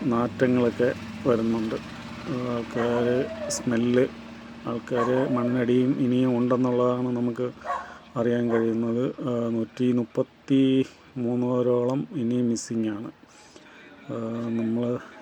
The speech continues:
ഇപ്പോൾ ഏറ്റവും കൂടുതൽ, ആ, ചാലിയാർ പുഴയിൽ നിന്നാണ് ബോഡികൾ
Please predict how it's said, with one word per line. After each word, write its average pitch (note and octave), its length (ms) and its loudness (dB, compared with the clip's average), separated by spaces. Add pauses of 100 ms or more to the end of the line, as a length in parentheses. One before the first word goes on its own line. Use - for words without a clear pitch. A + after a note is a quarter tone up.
ഇപ്പോൾ B2 520 -2 (1700)
ഏറ്റവും B2 420 0
കൂടുതൽ, B2 520 2 (340)
ആ, C3+ 60 -2 (1000)
ചാലിയാർ B2 440 4
പുഴയിൽ A#2+ 320 2
നിന്നാണ് A#2+ 320 -2
ബോഡികൾ A#2 580 0